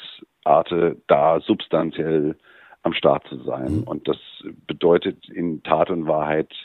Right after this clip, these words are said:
Speaker 1: äh, eine enorme, äh, ähm, Anstrengung finanzieller,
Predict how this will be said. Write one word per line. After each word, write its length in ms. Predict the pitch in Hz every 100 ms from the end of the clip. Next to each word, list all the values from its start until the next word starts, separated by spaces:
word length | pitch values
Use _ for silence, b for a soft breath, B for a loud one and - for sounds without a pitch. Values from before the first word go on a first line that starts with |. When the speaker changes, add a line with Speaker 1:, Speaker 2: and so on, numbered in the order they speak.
| _ B B B B _ -
Speaker 1:
äh, 140 | 78 -
eine 420 | 71 80 78 82 -
enorme, 840 | 98 98 92 120 101 80 71 - -
äh, 60 | - 73 67 73 -
ähm, 380 | - 76 67 73
Anstrengung 840 | - 82 107 - - 65 67 - 104 - _ - - _ -
finanzieller, 1000 | 110 110 107 101 104 92 80 76 71